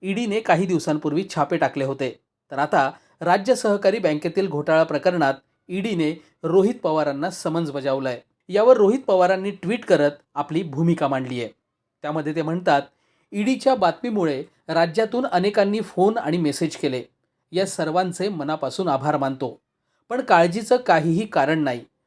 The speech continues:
कोणत्याही अधिकाऱ्यांची चूक नसते, तर ते केवळ आदेशाचं पालन करून त्यांचं काम करत असतात,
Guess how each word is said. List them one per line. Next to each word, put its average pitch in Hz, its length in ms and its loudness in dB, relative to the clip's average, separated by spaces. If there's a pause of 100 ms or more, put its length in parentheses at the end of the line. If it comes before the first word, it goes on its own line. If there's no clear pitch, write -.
(220)
कोणत्याही 208 460 0
अधिकाऱ्यांची 190 580 -2
चूक 214 280 -6
नसते, 170 520 -2
तर 185 120 4
ते 196 120 0
केवळ 202 320 0
आदेशाचं 160 640 -4
पालन 190 400 -4
करून 147 320 -4
त्यांचं - 580 -6 (120)
काम 160 200 -4
करत 135 280 -4
असतात, 127 300 -2